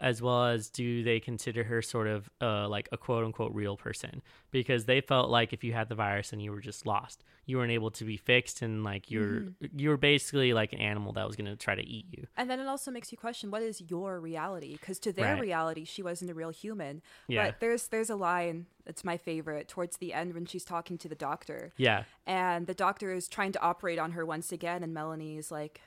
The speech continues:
Speaker 2: she, she gets up and she faces the doctor and she says, uh, "Am I alive?" And the doctor agrees. She says, "Yes, you're alive." And she says, "Then why should it be us that die for you?"
Speaker 1: Yeah, so that was a really powerful moment for something like that, because she gets the doctor to confirm for her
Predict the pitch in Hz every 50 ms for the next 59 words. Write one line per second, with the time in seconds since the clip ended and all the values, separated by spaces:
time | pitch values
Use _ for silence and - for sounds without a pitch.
0 | _ _ _ _ - - 202 190 180 - - 202 185 190 180 - - 214 233 -
1 | 214 196 - 202 190 - 190 190 220 - 214 190 - - - 175 208 262 - -
2 | 190 180 180 180 - - 196 185 - - 175 170 170 170 170 - - - - 165
3 | 165 160 156 151 - - - 190 180 175 185 175 156 165 165 196 190 156 143 147
4 | 156 - - _ _ _ _ _ _ _ _ _ _ _ _ _ _ _ _ _
5 | - 170 175 170 170 175 170 170 - 175 165 156 175 190 208 175 156 151 156 -
6 | - - - 175 - - 160 151 - 165 160 156 - 160 151 147 147 160 160 151
7 | 143 147 - - 151 151 - 170 165 - 175 143 139 151 160 - - - _ _
8 | - 185 180 175 175 180 180 - 185 165 - 165 147 156 226 - - - 135 -
9 | 143 127 139 151 - 156 139 127 135 135 160 175 - _ _ - - - - -
10 | - - _ _ - 139 143 143 143 139 139 131 120 117 123 - - 156 151 143
11 | 151 170 180 180 156 156 156 147 156 156 156 147 - - 151 139 139 139 - -
12 | 139 127 123 123 123 123 120 113 107 - - - - 123 - 131 120 110 120 120
13 | 113 113 113 110 - 123 113 113 107 117 120 113 - - 127 117 113 110 - -
14 | - 131 117 110 - 131 131 131 - - 147 131 135 123 123 120 - - 127 110
15 | 117 - - 123 113 - - 120 113 117 113 110 - 117 110 117 113 107 110 110
16 | 110